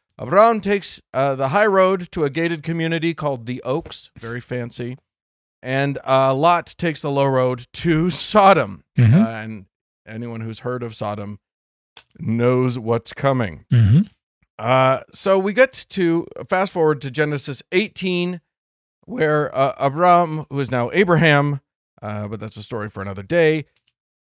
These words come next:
Speaker 1: uh, is talking to some fellas. We
Speaker 2: Mm-hmm.
Speaker 1: don't really know much about these fellas.
Speaker 2: Yeah.
Speaker 1: Uh, and the Lord jumps in and decides to reveal that Sodom is going to be destroyed,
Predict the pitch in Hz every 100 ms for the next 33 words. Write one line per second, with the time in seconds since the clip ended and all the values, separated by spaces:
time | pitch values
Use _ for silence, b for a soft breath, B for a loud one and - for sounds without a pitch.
0 | - 113 117 117 - _ _ _ 131 123
1 | - 196 196 190 160 - 151 - 196 240
2 | 277 - - _ _ _ - 135 120 208
3 | 151 139 202 208 202 185 175 170 160 120
4 | 92 107 - 90 87 90 120 - _ -
5 | 131 98 - 110 113 113 113 110 110 _
6 | _ _ _ _ 139 143 156 151 120 156
7 | 156 160 254 277 220 - _ _ _ 160
8 | 147 - 135 123 123 127 127 127 147 135
9 | - 139 131 120 208 208 185 202 - _
10 | _ _ _ 135 135 131 - - 202 180
11 | 196 190 208 143 120 127 123 107 123 113
12 | 113 - 123 101 -